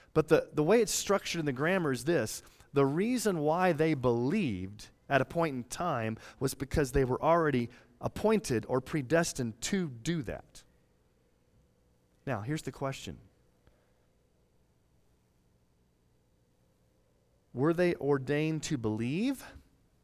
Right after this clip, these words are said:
or were they ordained to eternal life and thus believed? What is, read it carefully. What does it say? "When the Gentiles heard this, they began rejoicing and glorifying the word of the Lord,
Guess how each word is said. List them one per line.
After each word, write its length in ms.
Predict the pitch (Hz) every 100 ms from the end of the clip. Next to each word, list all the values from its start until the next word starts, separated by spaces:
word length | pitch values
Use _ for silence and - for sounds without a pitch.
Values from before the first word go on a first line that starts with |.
| _ _ _ _ _ _ _
or 100 | 135
were 140 | 135 139
they 180 | 147
ordained 540 | 135 139 135 139 139 127
to 120 | 139
eternal 360 | 123 147 131 117
life 300 | 135 - - _ _ _ _ -
and 140 | 107
thus 240 | 107 104 -
believed? 560 | 95 95 98 71 - - _ _ _ _ _ _ _ _ _ _ _ _ _ _ _ _ _ _
What 120 | 131
is, 140 | 196 -
read 180 | 143 240
it 80 | 254
carefully. 440 | 233 - 120 85 -
What 100 | 135
does 100 | 170
it 60 | 202
say? 280 | - 147 82 - _ _ _ _ _ _ _ _ _ _ _ _ _ _ _ _ - - _ _ _ _ _ _
"When 140 | 127
the 60 | 131
Gentiles 540 | 147 226 233 240 233 -
heard 200 | 170 156
this, 160 | 165
they 140 | - 139
began 340 | 131 135 135
rejoicing 540 | 123 135 165 185 190
and 80 | 143
glorifying 480 | 120 156 - 165 165
the 60 | 143
word 100 | 156
of 60 |
the 60 | 165
Lord, 200 | 131